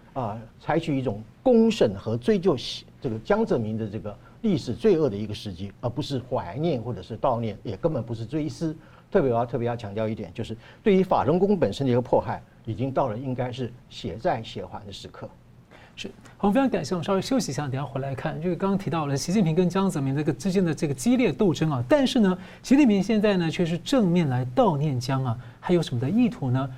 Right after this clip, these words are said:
Speaker 2: 是不是要冲淡白纸运动，想要续命中共呢？有这样的讨论跟想象。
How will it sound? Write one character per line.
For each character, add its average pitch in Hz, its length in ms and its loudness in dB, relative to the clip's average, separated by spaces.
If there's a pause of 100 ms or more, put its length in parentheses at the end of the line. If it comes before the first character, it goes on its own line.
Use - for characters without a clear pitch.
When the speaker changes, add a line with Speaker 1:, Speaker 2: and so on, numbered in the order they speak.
(300)
Speaker 2:
是 - 120 0
不 226 60 4
是 - 80 0
要 226 160 6
冲 226 240 0
淡 190 280 2
白 160 180 4
纸 143 200 2
运 202 220 4
动， 196 180 4 (140)
想 - 200 -2
要 120 40 0
续 - 140 2
命 226 160 6
中 254 140 4
共 247 160 4
呢？ 165 200 0
有 127 140 2
这 277 140 0
样 233 100 2
的 147 100 0
讨 117 220 -4
论 143 140 -2
跟 160 120 0
想 131 220 -2
象。 220 200 0